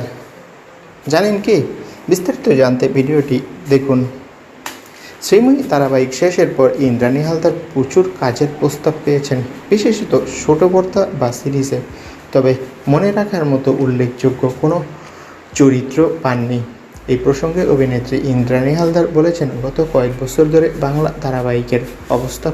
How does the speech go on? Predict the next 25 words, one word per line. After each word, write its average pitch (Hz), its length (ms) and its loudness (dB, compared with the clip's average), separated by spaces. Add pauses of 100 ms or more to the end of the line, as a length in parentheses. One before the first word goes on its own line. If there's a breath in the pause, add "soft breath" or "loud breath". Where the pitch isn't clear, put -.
খুব 151 100 0 (120)
খারাপ। 135 220 0 (500 loud breath)
মেগা 202 220 2
সিরিয়াল 135 380 2
বলে 127 220 4
কিছুই 165 400 -4 (120)
হচ্ছে 131 280 -4
না। 127 120 -2 (400 loud breath)
একটি 135 400 -2
ধারাবাহিকের 160 520 2 (240)
আয়ু 131 300 4
গড়ে 156 240 4
দুই 160 240 -4 (120)
থেকে 127 220 -2 (120)
তিন 139 180 0
মাস। 127 200 -2 (280)
এই 135 180 2
অবস্থা 135 460 2
বুঝে 147 380 2 (580 loud breath)
শুনে 127 240 2 (140)
কাজ 139 320 -4
না 139 260 0
করলে 151 280 2 (120)
বদনাম 143 380 0
হবে। 123 260 2